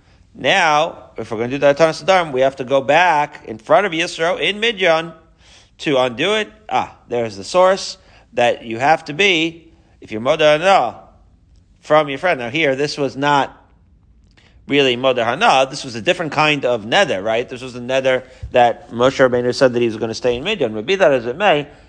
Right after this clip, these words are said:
when you're making a neder that impacts, this is how we have to understand Moda Hana. Not just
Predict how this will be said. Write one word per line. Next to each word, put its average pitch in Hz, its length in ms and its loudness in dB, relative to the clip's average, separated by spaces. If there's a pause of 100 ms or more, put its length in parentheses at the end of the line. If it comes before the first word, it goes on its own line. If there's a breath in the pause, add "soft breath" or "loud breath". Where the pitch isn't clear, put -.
(120)
when 127 160 -12
you're 127 120 -6
making 180 380 -4
a 135 40 -4
neder 151 640 2
that 123 300 0
impacts, 151 640 -2
this 131 160 -8
is 120 100 -14
how 120 200 2
we 117 80 -2
have 113 140 -2
to 117 80 -4
understand 117 440 -6
Moda 117 240 0
Hana. 107 460 -4 (580 soft breath)
Not 143 320 0
just - 460 0